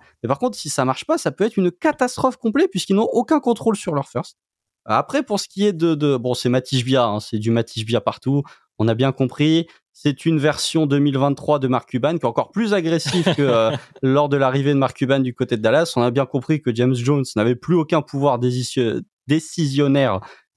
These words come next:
euh, sur le, le, le, le sportif. Isaiah Thomas, d'après les, les déclarations de Chris Paul, a l'air de fourrer son nez un petit peu dans, dans, dans les dossiers. Après, côté Suns, moi, je suis très inquiet parce que on l'a vu avec...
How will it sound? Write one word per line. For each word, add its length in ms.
euh, 460
sur 360
le, 220
le, 240
le, 260
le 200
sportif. 680
Isaiah 460
Thomas, 540
d'après 440
les, 260
les 140
déclarations 560
de 40
Chris 280
Paul, 180
a 60
l'air 180
de 120
fourrer 320
son 220
nez 120
un 120
petit 180
peu 200
dans, 220
dans, 320
dans 160
les 140
dossiers. 420
Après, 280
côté 280
Suns, 500
moi, 200
je 80
suis 200
très 360
inquiet 460
parce 260
que 380
on 120
l'a 160
vu 380
avec... 320